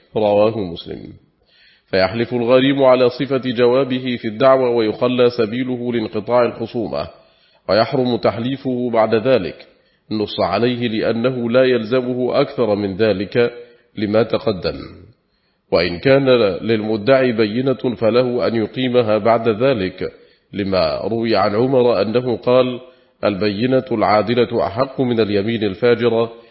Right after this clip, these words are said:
هذا إن لم يكن قال: "لا بينة لي"، فإن قال ذلك ثم أقامها لم تسمع، لأنه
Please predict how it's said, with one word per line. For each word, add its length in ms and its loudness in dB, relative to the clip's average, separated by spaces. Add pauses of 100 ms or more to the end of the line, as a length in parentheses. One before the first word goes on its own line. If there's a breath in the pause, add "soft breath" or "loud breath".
(240 loud breath)
هذا 320 2
إن 260 -2
لم 180 0
يكن 280 0
قال: 640 2
"لا 160 4
بينة 560 0
لي"، 400 -4 (460)
فإن 220 2
قال 420 2
ذلك 640 2
ثم 220 -2
أقامها 640 4
لم 220 0
تسمع، 560 0 (340 loud breath)
لأنه 720 0